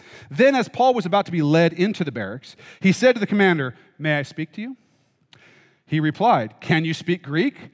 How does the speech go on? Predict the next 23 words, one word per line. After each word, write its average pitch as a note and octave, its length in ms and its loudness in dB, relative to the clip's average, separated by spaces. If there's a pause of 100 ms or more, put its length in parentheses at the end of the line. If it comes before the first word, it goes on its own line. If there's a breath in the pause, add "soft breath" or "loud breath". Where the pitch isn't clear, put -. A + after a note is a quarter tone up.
(160 soft breath)
Are E3+ 100 2
you F3+ 140 -2
not A#3 220 -2
the G3 80 0
Egyptian F3 440 -4
who E3 60 -4
some D3+ 240 -4
time D#3+ 240 -4
ago F3+ 160 -6
stirred E3+ 300 -6
up E3+ 100 -2
a D#3+ 60 -4
rebellion C#3+ 560 -4 (180 loud breath)
and D3 160 -4
led E3 160 2
the D3+ 80 -6
four F3+ 260 -6
thousand E3 380 -2
assassins D#3 600 -4
out E3 180 -2
into D#3+ 180 -6
the C#3 80 -8
wilderness?' E3+ 520 -8